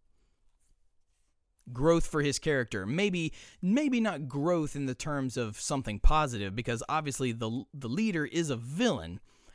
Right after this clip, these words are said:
but growth for his character in terms of story, where he started as a humble, uh, science professor at this university in New York and now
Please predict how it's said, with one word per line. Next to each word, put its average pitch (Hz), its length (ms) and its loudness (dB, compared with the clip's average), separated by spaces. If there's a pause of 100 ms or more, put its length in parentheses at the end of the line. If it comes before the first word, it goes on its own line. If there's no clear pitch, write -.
(340)
but 160 240 2
growth 190 360 0
for 175 160 -4
his 151 180 -4
character 131 480 -4
in 127 160 -4
terms 131 640 -6
of 139 200 -6
story, 180 640 -4 (1200)
where 156 280 4
he 156 120 0
started 170 640 2
as 117 560 0 (320)
a 107 200 -4
humble, 147 720 0 (200)
uh, 98 340 -4
science 151 560 -2
professor 123 840 6
at 113 160 -10
this - 180 -6
university 123 560 -2
in 117 100 0
New 123 80 0
York 120 480 0 (240)
and 107 260 0
now 123 460 0